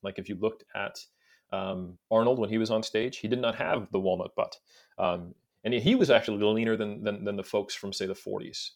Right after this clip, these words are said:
uh, where they, they liked more of kind of a, and, and this is probably because the sport was tied to strength sport.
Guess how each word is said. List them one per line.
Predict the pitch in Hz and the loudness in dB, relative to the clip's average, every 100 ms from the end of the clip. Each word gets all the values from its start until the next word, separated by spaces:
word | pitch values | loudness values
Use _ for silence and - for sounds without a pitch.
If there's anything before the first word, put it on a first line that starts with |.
| - | -12
uh, | 92 101 | -10 -6
where | 98 | -2
they, | 98 98 | 0 -2
they | 101 98 | -2 -2
liked | 98 98 - | 0 -2 -2
more | 104 101 98 | -6 -2 -2
of | 95 | -4
kind | - 98 95 | -6 -6 -4
of | 98 | -2
a, | 95 90 - _ _ - | -2 -4 -8 _ _ -8
and, | 131 | -6
and | 123 | -4
this | 120 | -4
is | 110 | -6
probably | - 185 - | 2 4 6
because | 120 98 98 92 | 2 0 -2 -2
the | |
sport | 101 - 107 | -6 -2 -4
was | 101 - | -4 -8
tied | - - 143 110 | -8 -4 -2 -4
to | - 95 92 98 | -6 -10 -10 -10
strength | - 170 185 | -4 -4 -4
sport. | - - | -6 -10